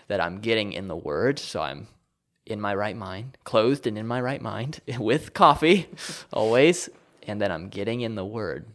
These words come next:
So that was probably good for me 'cause I'm a pretty hard liner. I'd be like, "No, first thing in the morning." But it's just not reasonable right now. So again, there's freedom here. Just get in the Word. If you're not sure, again, what to do,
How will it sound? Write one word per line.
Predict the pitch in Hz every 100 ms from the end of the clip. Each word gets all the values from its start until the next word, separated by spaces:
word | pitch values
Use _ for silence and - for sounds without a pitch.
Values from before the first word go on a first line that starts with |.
| _ _ _ _
So | _ - 92 85
that | 85 - 185
was | 180
probably | 180 170 135
good | 151
for | 147 135
me | 127 117
'cause | -
I'm | 127 135
a |
pretty | 117 113
hard | 107 95 95
liner. | 92 92 80
I'd | 95
be |
like, | 92 80
"No, | 208 127 -
first | - 220 220 -
thing | 208 190
in |
the | 180
morning." | 170 160 147 139 143 - - - - _ _ _ _
But | 113
it's | 107 -
just | 110
not | 85 67
reasonable | 92 101 98 82 82
right | 76 -
now. | 95 78 117 -
So | -
again, | 123 131 160 87 - _ _ _ _
there's | 107 90 -
freedom | - 107 110 117
here. | 117 117 113 147 - _ _ _ _ _ _
Just | 95 87 -
get | 104 104
in | 113
the | 104
Word. | 98 92 101 - - - - -
If | 127 127
you're |
not | 143 160 -
sure, | - 156
again, | 147 135 139 135 -
what | 113 123 -
to | 147
do, | 127 131 139 143